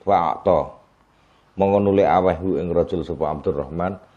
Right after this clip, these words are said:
salah sata dananir ing telung dinar. Ala yakhruja ing yen to ing atase yen to metu ngono sapa rajul ma'hu sareng Abdurrahman bin Auf. Falamma hazamu, sumangsane padha iso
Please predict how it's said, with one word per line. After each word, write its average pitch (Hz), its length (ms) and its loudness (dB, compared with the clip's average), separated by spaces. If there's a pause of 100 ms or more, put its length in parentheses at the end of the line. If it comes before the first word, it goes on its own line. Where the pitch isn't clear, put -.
(340)
salah 101 320 4
sata 90 320 2
dananir 85 640 0
ing 92 220 -2
telung 107 340 4
dinar. 71 480 -6 (800)
Ala 90 320 2
yakhruja 110 720 4
ing 101 80 -2
yen 92 180 2
to 85 300 0 (200)
ing 87 160 -2
atase 87 320 -2
yen 82 160 0
to 82 80 2
metu 90 320 2
ngono 101 240 2
sapa 80 320 2
rajul 85 160 -2
ma'hu 78 320 -4
sareng 71 280 -6
Abdurrahman 67 600 -6
bin 58 160 -8
Auf. 62 240 -6 (1400)
Falamma 135 560 8
hazamu, 104 560 8
sumangsane 117 400 4
padha 117 320 6
iso 110 220 6